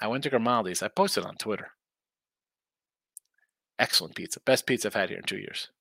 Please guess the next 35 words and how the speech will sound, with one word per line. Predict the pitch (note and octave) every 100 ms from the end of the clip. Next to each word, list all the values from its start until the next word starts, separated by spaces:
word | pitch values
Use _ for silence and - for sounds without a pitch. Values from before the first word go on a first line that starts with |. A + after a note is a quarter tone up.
| _
Best | D3 C3+
pizza | C3+ A2+ G2+
I |
had | G2
in |
two | -
years. | G#2 - - - - - - - - -
I | E3
should | G#3 F3
say | D3
that | A2
'cause | B2+
I |
was | A#2
back | D3+ D3
in | B2+
Jersey, | C3+ B2+ A2+
I |
had | G#2+
some | G2+
Jersey | G2 A2+ F#2
pizza, | - E2+ - F2 - - - - _ -
but | G#2+ - - _ _ _ - _ _ _ _ _
overall | C#3+ B2 A2+ G2
it's | -
pretty | G2+ F2+
good. | F#2
I'm | F#3+
gonna | E3 A#2
go | A2+
there, | G#2
take | - -
my | G2
mom | G2 G2+
there. | F#2+ E2+